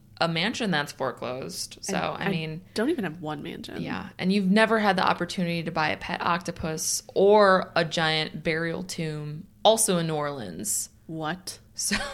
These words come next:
Speaker 1: <laughs> yeah, you didn't know?
Speaker 2: No.
Speaker 1: That's what he had. Well, that's part of the reason why he's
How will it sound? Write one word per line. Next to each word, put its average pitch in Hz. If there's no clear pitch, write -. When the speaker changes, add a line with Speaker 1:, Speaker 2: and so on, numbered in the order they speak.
Speaker 1:
<laughs> -
yeah, 277
you 202
didn't 202
know? 233
Speaker 2:
No. 180
Speaker 1:
That's 208
what 226
he 226
had. 220
Well, 185
that's 185
part 185
of 180
the 170
reason 170
why 156
he's 147